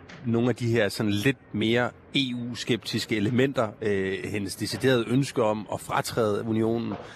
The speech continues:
det er jo, det er jo blevet pakket væk. Men det store men, der er her, det er, at hvis du spørger Emmanuel Macron, hvis du spørger mange franske observatører og politologer,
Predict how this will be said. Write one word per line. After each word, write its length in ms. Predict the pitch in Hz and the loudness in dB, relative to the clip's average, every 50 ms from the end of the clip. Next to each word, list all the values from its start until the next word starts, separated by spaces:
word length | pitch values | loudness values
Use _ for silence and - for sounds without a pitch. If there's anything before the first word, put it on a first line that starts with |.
| - - - - - - - | -18 -20 -20 -20 -14 -6 0
det 80 | 117 113 | 2 4
er 40 | 120 | 4
jo, 120 | 120 117 | 4 2
det 480 | 110 - - - - - - - - - | 0 -4 -10 -18 -20 -20 -20 -8 -2 0
er 40 | |
jo 60 | 143 135 | 2 4
blevet 200 | 135 147 135 - | 4 4 2 4
pakket 360 | 113 120 113 107 107 104 104 | 2 2 2 4 2 2 2
væk. 260 | 110 123 - - - - - - - - - | 2 2 0 -2 -12 -20 -20 -20 -16 -6 0
Men 320 | 127 127 151 175 160 110 92 - - - - - - - - - - - - - | 2 2 4 4 2 2 0 -6 -12 -16 -16 -18 -20 -20 -20 -20 -20 -20 -10 -4
det 140 | - 139 - - - | -2 -2 -2 -4 -8
store 320 | - - - 156 151 156 147 | -14 -8 -2 0 2 2 2
men, 360 | 127 113 113 113 123 117 104 - | 4 2 2 2 0 -4 -8 -6
der 60 | - 92 | -6 -4
er 120 | 95 98 | -2 0
her, 160 | 101 98 95 95 - - | 0 0 0 -2 -2 -2
det 160 | 120 110 104 | 0 2 4
er, 140 | 101 104 104 101 - - - - - - - - - - - - - - - | 4 4 2 0 -6 -20 -20 -20 -20 -20 -20 -20 -20 -20 -20 -20 -18 -12 -10
at 120 | - 104 | -8 -8
hvis 120 | 110 107 | -8 -10
du 100 | - - | -10 -10
spørger 360 | 101 - - 139 147 151 139 131 | -8 -2 2 4 4 4 4 4
Emmanuel 380 | 123 123 117 113 110 107 104 | 4 4 4 4 4 4 2
Macron, 440 | 101 98 - - - 104 107 107 107 - - - - | 2 0 -2 -2 -2 -2 -2 -2 -4 -10 -16 -12 -8
hvis 140 | 107 101 | -8 -8
du 100 | - - | -6 -8
spørger 320 | 104 - - 127 127 127 120 123 - - - - - - - - - - - | -8 -4 0 2 2 2 2 0 -6 -18 -20 -20 -20 -20 -20 -20 -14 -6 -2
mange 280 | 104 113 127 139 139 | 0 2 2 2 0
franske 800 | 120 - - 110 120 120 - - 123 113 107 104 101 101 101 104 110 - - - | 0 0 0 0 0 0 -2 0 2 2 4 4 4 2 2 0 -2 -6 -6 -2
observatører 680 | 107 104 - - 110 95 92 - - 139 147 147 135 131 | -2 -2 -2 -2 -4 -4 -4 -2 0 0 2 4 4 2
og 160 | 117 104 - | 2 0 0
politologer, 680 | - 127 113 107 - - 117 110 127 139 139 135 120 | 0 0 0 0 2 2 2 4 4 2 2 0 -4